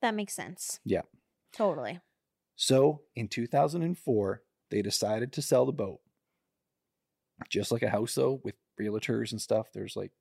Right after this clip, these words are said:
Speaker 2: brokers and fees to pay.
Speaker 1: Oh, really?
Speaker 2: They
Speaker 1: Okay.
Speaker 2: weren't the most well off.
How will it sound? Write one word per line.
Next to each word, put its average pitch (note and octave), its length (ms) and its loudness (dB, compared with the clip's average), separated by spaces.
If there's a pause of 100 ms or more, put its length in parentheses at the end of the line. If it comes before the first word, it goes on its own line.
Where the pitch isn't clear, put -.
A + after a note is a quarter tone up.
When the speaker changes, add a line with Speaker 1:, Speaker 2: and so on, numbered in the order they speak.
(160)
Speaker 2:
brokers G2+ 440 -2
and G2 260 -6 (220)
fees A2+ 420 -2
to C3+ 100 2
pay. C3+ 360 0 (640)
Speaker 1:
Oh, C4 160 2
really? G#3 420 -4 (380)
Speaker 2:
They A#2 100 4
Speaker 1:
Okay. A2 220 -2
Speaker 2:
weren't E3 320 2
the E3+ 60 2
most A2 380 0
well G2 220 2
off. F2 240 -10